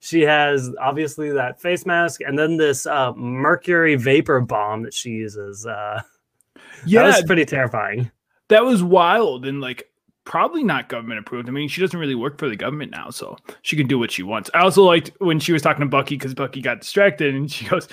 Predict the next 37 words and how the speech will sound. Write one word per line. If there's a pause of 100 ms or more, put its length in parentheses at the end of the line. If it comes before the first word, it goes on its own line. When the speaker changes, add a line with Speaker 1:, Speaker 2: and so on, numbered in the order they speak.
(160)
Speaker 2:
"Bucky,
you
had
one
job." (100)
<laughs>
Like, (300)
one
job
and
you
didn't
do
it. (400)
<laughs> (1000)
Speaker 1:
Uh, (460)
another,
s-,
well,
speaking
of,
uh,
speaking
of
tech
here, (400)
another
thing
they
kinda (180)
glo-,
they
glossed
over,
I
feel
like